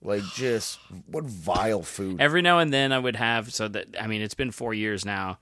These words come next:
Speaker 1: Yeah.
Speaker 2: I haven't touched it 'cause I, I, I, I'll still eat shitty food. Don't get me wrong. I am
Speaker 1: Oh,
Speaker 2: no,
Speaker 1: yeah.
Speaker 2: by no means a healthy eater, but
Speaker 1: You
Speaker 2: I
Speaker 1: shouldn't
Speaker 2: can't
Speaker 1: get
Speaker 2: eat
Speaker 1: boned, like, boned food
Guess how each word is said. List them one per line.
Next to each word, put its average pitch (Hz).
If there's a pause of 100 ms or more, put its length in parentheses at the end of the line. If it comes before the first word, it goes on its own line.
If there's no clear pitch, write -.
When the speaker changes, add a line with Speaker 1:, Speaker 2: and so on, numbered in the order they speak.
Speaker 1:
Yeah. 92 (200)
Speaker 2:
I 110
haven't 107
touched -
it 98
'cause 98
I, 92
I, 95 (180)
I, 110
I'll 147
still 160
eat 117
shitty 117
food. 104
Don't 117
get 117
me 113
wrong. 101
I 120
am 98
Speaker 1:
Oh, 156
Speaker 2:
no, 202
Speaker 1:
yeah. -
Speaker 2:
by 104
no 180
means 170
a 104
healthy 127
eater, 127 (500)
but 135
Speaker 1:
You 139
Speaker 2:
I -
Speaker 1:
shouldn't 190
Speaker 2:
can't 139
Speaker 1:
get 127
Speaker 2:
eat 110
Speaker 1:
boned, 139
like, 113
boned 143
food 127